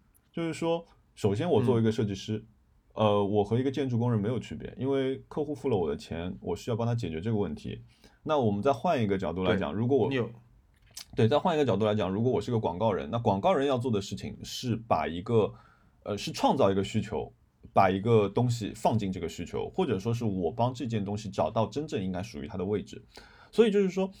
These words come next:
Speaker 1: 那在这样的一个概念里面，其实是不存在说做得非常烂的东西，就是说设计得不好的东西。再回过来讲，那作为一个设计师，呃，我觉得很大程度上我们做的事情是在帮客户解决问题，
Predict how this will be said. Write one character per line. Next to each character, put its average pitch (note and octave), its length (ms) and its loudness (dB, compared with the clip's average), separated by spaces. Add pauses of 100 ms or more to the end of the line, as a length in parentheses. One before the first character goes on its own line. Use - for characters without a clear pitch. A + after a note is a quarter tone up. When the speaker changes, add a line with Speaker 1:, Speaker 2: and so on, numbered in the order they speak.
(220)
Speaker 1:
那 G3+ 120 2
在 G3+ 160 2
这 G3 160 -2
样 A#3+ 140 0
的 A2+ 80 4
一 G2+ 80 2
个 G#2 100 2
概 A2+ 180 0
念 F2+ 180 -4
里 D2 80 -8
面， D#2 200 -8
其 B2+ 160 -4
实 A#2+ 100 -4
是 B2 120 -8
不 B2 160 -6
存 F2+ 260 -8
在 G2 180 -4
说 F#2+ 300 -6
做 A#2+ 140 -2
得 F2 80 -2
非 A2+ 220 -2
常 F#2 260 -4
烂 A2+ 180 -2
的 - 80 -10
东 - 200 -10
西， - 140 -18 (280)
就 G2 100 -8
是 F2+ 80 -8
说 A2 300 -6
设 B2 260 -2
计 A2 140 -2
得 G2+ 100 -2
不 - 140 -6
好 - 240 -6
的 C#2+ 100 -6
东 D#2+ 180 -8
西。 - 160 -16 (840)
再 G#3+ 280 4
回 A#2 200 4
过 B2+ 120 2
来 A2+ 140 2
讲， A2 300 -4 (160)
那 C3 100 0
作 D3+ 220 0
为 B2 100 2
一 A#2+ 60 0
个 C3 80 2
设 D3 180 -4
计 A2+ 140 -2
师， A#2 320 -8 (420)
呃， G#2+ 540 0
我 A#2 120 0
觉 C#3+ 140 0
得 G3 80 2
很 A2+ 220 2
大 A3 160 2
程 D#3 180 -4
度 D#3+ 100 -6
上 D3 160 -2
我 F#2+ 220 2
们 G2 240 0
做 F3 220 -2
的 C#3+ 100 2
事 C#3+ 180 -6
情 A2+ 200 0
是 A#2+ 120 -8
在 B2 140 -4
帮 C3 220 -4
客 D3 160 -2
户 C#3+ 120 -4
解 F#2+ 140 -4
决 E2+ 100 -6
问 A2 280 -4
题， - 200 -12